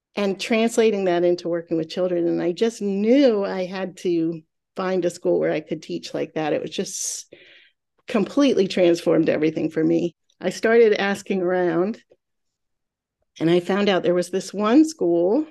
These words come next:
my friend Carrie said, "There's this school that I know about that the director just went to Reggio Emilia and, and came back, and they're s-,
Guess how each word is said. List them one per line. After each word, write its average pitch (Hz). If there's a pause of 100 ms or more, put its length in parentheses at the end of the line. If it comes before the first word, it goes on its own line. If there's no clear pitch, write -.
(180)
my 185
friend 196
Carrie 202
said, 180
"There's 185
this 196 (340)
school 240
that 277
I 269
know 214
about 196 (560)
that 196 (140)
the 190
director 233
just 220
went 320
to 233
Reggio 190
Emilia 175
and, 185
and 185
came 185
back, 160
and 190
they're 185
s-, 208